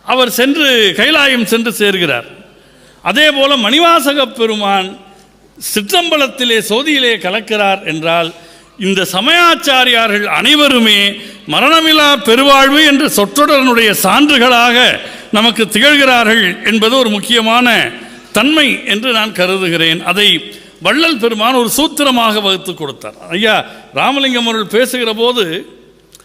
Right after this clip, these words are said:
அஷ்டவக்கர கீதையை ரொம்ப அழகாக அறிமுகம் செய்தார். அதை அருளிய அந்த ஞானியினுடைய பெயரே அஷ்டவக்கரர்.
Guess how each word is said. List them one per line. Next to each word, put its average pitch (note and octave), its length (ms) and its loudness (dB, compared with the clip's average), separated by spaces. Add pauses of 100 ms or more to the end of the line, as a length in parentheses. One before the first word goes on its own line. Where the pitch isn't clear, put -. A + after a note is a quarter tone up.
(140)
அஷ்டவக்கர C#4 680 -2
கீதையை G#3+ 580 0
ரொம்ப A#3+ 220 -4
அழகாக A3 440 -4
அறிமுகம் F#3 420 -6
செய்தார். B2 420 -12 (960)
அதை A3 340 -2
அருளிய C#4+ 840 -2 (300)
அந்த G#3 520 -4 (160)
ஞானியினுடைய C4 800 -2
பெயரே A#3 340 0
அஷ்டவக்கரர். A3 1080 -4